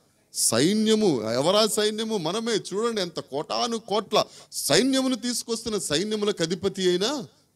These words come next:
యెహోవా, ఈయన మహిమ కలిగిన రాజు. మన రాజు ఎలాంటి రాజు అండి? మహిమ కలిగిన రాజు, బలశౌర్యములు కలిగిన రాజు, యుద్ధశూరుడైన రాజు, సైన్యములకు అధిపతి అయిన రాజు.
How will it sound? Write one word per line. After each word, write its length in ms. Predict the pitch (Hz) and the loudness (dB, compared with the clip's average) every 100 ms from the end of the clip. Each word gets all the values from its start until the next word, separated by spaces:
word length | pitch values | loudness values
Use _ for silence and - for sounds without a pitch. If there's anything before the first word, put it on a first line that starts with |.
| 98 | -6
యెహోవా, 640 | 98 110 156 - 110 73 - _ _ - | -4 -2 -2 -4 -4 -6 -10 _ _ -8
ఈయన 240 | 117 139 127 | -4 0 0
మహిమ 480 | 110 117 143 151 | -2 -2 -2 -2
కలిగిన 520 | 151 139 139 131 139 202 262 143 85 _ _ _ _ | 0 0 0 0 -2 -2 -2 -6 -10 _ _ _ _
రాజు. 480 | 90 87 90 78 - - _ _ _ _ _ _ _ _ _ _ _ - | -16 -12 -12 -10 -12 -14 _ _ _ _ _ _ _ _ _ _ _ -12
మన 160 | 104 107 | -6 -2
రాజు 300 | 107 143 139 | 2 2 0
ఎలాంటి 280 | 139 147 131 | -2 -4 -4
రాజు 260 | 131 127 | -4 -4
అండి? 380 | 135 156 92 - - _ _ _ _ - | -6 -6 -10 -12 -18 _ _ _ _ -16
మహిమ 480 | 98 113 123 147 147 | -8 -6 -4 -2 -4
కలిగిన 480 | 131 131 117 110 98 | -4 -4 -6 -6 -6
రాజు, 340 | 92 85 - | -8 -10 -14
బలశౌర్యములు 880 | 87 113 151 - 151 147 147 139 139 | -2 0 0 -2 -4 -2 -4 -4 -4
కలిగిన 360 | 123 123 113 101 | -4 -6 -6 -10
రాజు, 380 | 87 - - - _ _ 110 | -12 -16 -18 -20 _ _ -6
యుద్ధశూరుడైన 840 | 131 135 175 - 170 160 160 160 151 | -4 0 -2 -2 -4 -4 -4 -4 -4
రాజు, 340 | 123 92 - - _ _ _ _ _ _ _ _ _ - | -4 -6 -12 -20 _ _ _ _ _ _ _ _ _ -4
సైన్యములకు 720 | - 196 226 226 220 214 175 | 0 0 0 0 2 2 0
అధిపతి 480 | 180 202 214 226 220 | -2 -2 -4 -2 -2
అయిన 200 | 226 226 | 0 0
రాజు. 380 | 226 190 139 | 2 0 -2